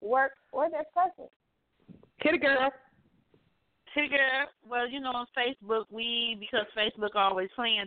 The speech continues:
Speaker 3: too much, we are the C B Book Club on Facebook,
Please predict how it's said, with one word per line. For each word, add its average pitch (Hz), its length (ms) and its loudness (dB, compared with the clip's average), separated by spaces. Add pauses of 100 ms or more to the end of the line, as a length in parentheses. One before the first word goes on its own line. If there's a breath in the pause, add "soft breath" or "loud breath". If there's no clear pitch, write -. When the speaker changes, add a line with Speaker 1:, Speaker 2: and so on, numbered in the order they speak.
(120)
Speaker 3:
too 311 160 2
much, 185 280 4 (100)
we 202 180 -4
are 185 200 4
the 175 100 -12 (100)
C 277 220 -4
B 220 380 -2 (560)
Book 202 300 0
Club 214 280 2
on 185 180 -4 (100)
Facebook, 254 440 0